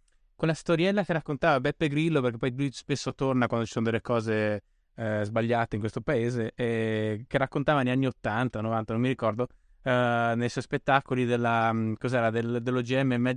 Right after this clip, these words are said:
mezzo pesce, mezzo fragola, non mi ricordo. Qui, tra l'altro, prima ho fatto una ricerca, eh, prima di, di chiamarti, e non sono riuscito a trovarla su YouTube, cosa che ho trovato significativa, perché, eh, era una cosa che ha avuto un impatto notevole, cioè era diventato,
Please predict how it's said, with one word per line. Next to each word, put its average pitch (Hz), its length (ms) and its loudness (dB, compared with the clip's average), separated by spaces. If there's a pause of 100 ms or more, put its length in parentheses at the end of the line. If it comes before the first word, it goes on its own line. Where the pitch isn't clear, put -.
mezzo 131 320 0
pesce, 127 400 0
mezzo 120 260 0
fragola, 113 380 0
non 120 120 0
mi 123 80 0
ricordo. 120 260 -6 (540)
Qui, 196 160 -4
tra 254 80 4
l'altro, 247 220 4 (200)
prima 220 200 0
ho 147 40 2
fatto 165 220 -2
una 180 100 2
ricerca, 127 1200 0
eh, 107 60 0
prima 135 240 -2
di, 123 200 0
di 117 120 -4
chiamarti, 135 580 0
e 113 420 0
non 120 160 2
sono 160 140 -6
riuscito 156 240 -2
a - 20 2
trovarla 135 240 0
su - 160 -6
YouTube, 120 460 -2 (420)
cosa 208 220 0
che - 80 -2
ho 156 40 0
trovato 170 440 2
significativa, 160 680 0
perché, 127 520 0
eh, - 100 -12
era 113 1300 0
una 139 100 2
cosa 127 180 0
che - 80 0
ha 135 40 2
avuto 135 260 0
un 143 80 0
impatto 139 1000 2
notevole, 120 520 -2
cioè 127 140 2
era 120 200 2
diventato, 120 760 0